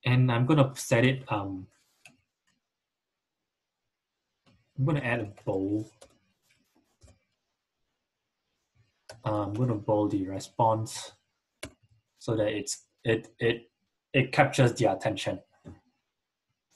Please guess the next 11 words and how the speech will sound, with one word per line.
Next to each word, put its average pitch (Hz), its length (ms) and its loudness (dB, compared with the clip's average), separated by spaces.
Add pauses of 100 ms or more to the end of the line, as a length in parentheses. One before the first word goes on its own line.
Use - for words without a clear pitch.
(1500)
So 123 380 0 (100)
now 127 160 4
you 123 160 6
see 117 240 0
it's - 340 -6
sixty, 120 760 -4 (120)
um, 104 500 0
pixels 135 400 2
and 104 160 -4
it's - 160 -12
bolded. 101 460 -4